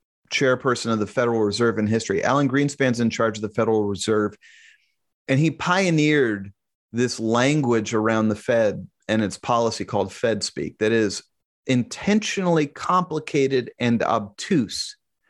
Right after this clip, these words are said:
Okay, he, I, I quote this whole paragraph of a Greenspan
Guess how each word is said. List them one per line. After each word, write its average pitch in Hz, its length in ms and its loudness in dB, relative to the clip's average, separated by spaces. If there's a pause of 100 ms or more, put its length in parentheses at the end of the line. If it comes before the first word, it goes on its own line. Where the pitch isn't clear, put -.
(420)
Okay, 131 300 2
he, 135 340 -2
I, 127 220 0 (140)
I 135 120 0
quote 208 480 0
this 139 160 -6
whole 175 220 0
paragraph 131 640 2
of 113 160 -10
a 110 200 0
Greenspan 120 800 0